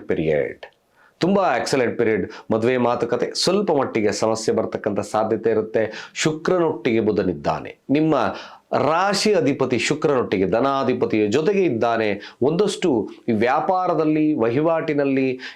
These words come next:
ಏನಂದ್ರೆ ಒಂದು ರೀತಿಯಾಗಿ ಕಪಟವನ್ನಾದ್ರೂ ಮಾಡಿ ದುಡಿತಕ್ಕಂಥ ಕೇಪಬಿಲಿಟಿ ಬಂದ್ಬಿಡುತ್ತೆ.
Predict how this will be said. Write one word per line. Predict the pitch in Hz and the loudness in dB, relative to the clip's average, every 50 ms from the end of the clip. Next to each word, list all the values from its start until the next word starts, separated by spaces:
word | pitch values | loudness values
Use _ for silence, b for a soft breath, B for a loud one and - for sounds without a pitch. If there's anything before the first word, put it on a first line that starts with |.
| B | B
ಏನಂದ್ರೆ | 131 143 143 147 143 143 156 127 110 98 - - _ _ _ - 85 85 | 0 0 2 2 2 2 2 2 0 0 -4 -8 _ _ _ -8 -2 0
ಒಂದು | 104 120 139 143 143 147 143 | 2 2 2 2 2 2 0
ರೀತಿಯಾಗಿ | 143 151 143 135 131 - 143 143 135 139 156 147 156 - - | 0 0 -2 -4 -2 -2 0 0 2 0 -2 -4 -4 -10 -4
ಕಪಟವನ್ನಾದ್ರೂ | - 120 120 123 - 151 160 156 175 170 165 175 180 175 175 175 170 165 160 180 180 | -2 0 0 0 0 0 -2 0 0 0 0 0 0 0 0 0 0 0 0 0 0
ಮಾಡಿ | 170 160 160 160 165 143 123 | 2 0 2 0 0 0 0
ದುಡಿತಕ್ಕಂಥ | 127 131 139 - 139 120 - - 131 117 107 - | 0 -2 -2 -2 -4 -6 -4 -2 -4 -4 -2 -4
ಕೇಪಬಿಲಿಟಿ | 113 - - 139 147 147 160 143 127 113 95 98 95 | -6 -2 0 -2 0 0 0 0 0 0 0 -2 -2
ಬಂದ್ಬಿಡುತ್ತೆ. | - 71 64 62 60 57 - - - - - | -2 -2 -4 -4 -8 -8 -8 -12 -16 -18 -18